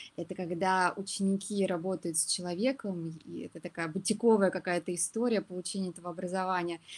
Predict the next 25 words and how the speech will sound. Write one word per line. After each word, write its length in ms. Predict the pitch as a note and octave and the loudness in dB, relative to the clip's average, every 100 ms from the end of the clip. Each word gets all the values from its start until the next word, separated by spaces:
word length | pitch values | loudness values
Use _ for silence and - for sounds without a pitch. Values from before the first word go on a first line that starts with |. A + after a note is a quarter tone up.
| - - | -14 -2
и 100 | A3+ | 6
вот 140 | B3 B3 | 6 6
повсеместное, 880 | A3 - A3 A#3 D#4 E4 A#3 G3 | 2 4 6 8 6 6 4 4
когда 560 | F#3 F3 F3 G#3+ A3+ A3 | 0 -4 0 2 4 4
образование 520 | F3+ F#3 G3 G#3+ A#3+ | 0 -2 0 2 2
будет 220 | F#3 G3 G3 - | 2 -4 -6 -8
получаться 480 | F3+ E3+ A3 A3 F#3+ | -6 -4 -4 -2 -6
с 80 | |
помощью 400 | - G3 G3 - | -4 -2 0 -2
искусственного 520 | F#3+ G3 G3 F#3+ F#3 F#3 | -6 -8 -6 -6 -6 -6
интеллекта, 760 | F#3 - F#3 F3 D#3 - D#3+ - - - _ | -6 -6 -4 -4 -4 -10 -16 -16 -20 -20 _
и 80 | - | 2
даже, 320 | F#3 G#3+ G#3 | 6 6 6
возможно, 760 | F#3+ F3+ G3 G#3+ G#3 F#3 E3 D3+ | 2 2 0 0 0 0 -2 -4
в 40 | |
какой-то 480 | - E3+ G#3+ G#3 G3 | -4 2 6 6 6
момент 520 | F3+ F3 F#3+ C#4 C4 - | 2 2 2 0 0 -6
это 240 | F#3 - | -8 -6
может 240 | F3 F3+ - | -6 -6 -8
перейти 640 | F#3+ F3 E3 - A3 A3+ | -8 -8 -6 -2 0 0
без 220 | G3 F#3 | 0 -4
участия 400 | E3+ F#3+ G3 G3+ | -2 -2 -2 -4
живого 400 | F3+ F#3+ F#3+ E3+ | -2 0 0 0
учителя 480 | D#3+ - E3 - E3+ | -4 -8 -14 -16 -16
совсем? 520 | - - - F#3+ E3+ | -16 -16 -12 -10 -12